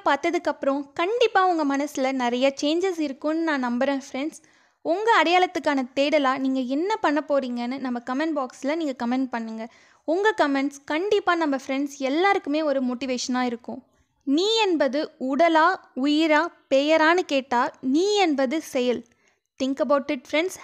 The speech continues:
Have a positive day. ஓகே ஃப்ரெண்ட்ஸ், வாங்க இப்போ நம்ம வீடியோக்குள்ள போலாம். இன்னைக்கு நம்ம ரொம்பவே ஈஸியா ஹோட்டல் ஸ்டைல் சிக்கன் கிரேவி just twenty மினிட்ஸ்ல எப்படி செய்யறதுன்னு பார்க்கலாம்.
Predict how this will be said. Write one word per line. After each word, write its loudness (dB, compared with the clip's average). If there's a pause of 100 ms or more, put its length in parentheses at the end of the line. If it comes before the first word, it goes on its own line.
(100)
Have 4
a -8 (140)
positive 0 (120)
day. 4 (1080)
ஓகே 0
ஃப்ரெண்ட்ஸ், -2 (120)
வாங்க 2
இப்போ -2 (100)
நம்ம 2
வீடியோக்குள்ள 0 (100)
போலாம். -2 (280)
இன்னைக்கு 0
நம்ம 4
ரொம்பவே 0 (160)
ஈஸியா -2 (260)
ஹோட்டல் 4
ஸ்டைல் -4
சிக்கன் -4
கிரேவி -4 (280)
just 2 (100)
twenty 0
மினிட்ஸ்ல 2 (160)
எப்படி -2
செய்யறதுன்னு -2
பார்க்கலாம். -2